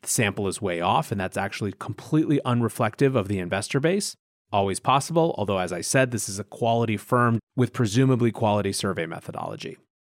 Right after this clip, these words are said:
The second possibility is that Bitcoin has flipped stocks as investors' general preference. Awesome as that would be,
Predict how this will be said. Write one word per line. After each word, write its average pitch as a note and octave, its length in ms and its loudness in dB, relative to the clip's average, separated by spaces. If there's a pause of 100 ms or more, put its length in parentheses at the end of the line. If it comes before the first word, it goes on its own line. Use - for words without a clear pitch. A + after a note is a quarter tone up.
(120)
The - 60 -6
second A#2+ 360 2
possibility F#3+ 600 4
is C#3+ 120 4
that C#3+ 200 2
Bitcoin F#3 400 4
has E3 160 2
flipped C3+ 480 2
stocks D#3+ 520 4
as A2+ 260 0
investors' A2 520 0
general F#2+ 360 -2
preference. - 640 -2 (400)
Awesome A#2 320 2
as A2 80 -2
that G2 180 -2
would G2 120 -4
be, G3+ 300 6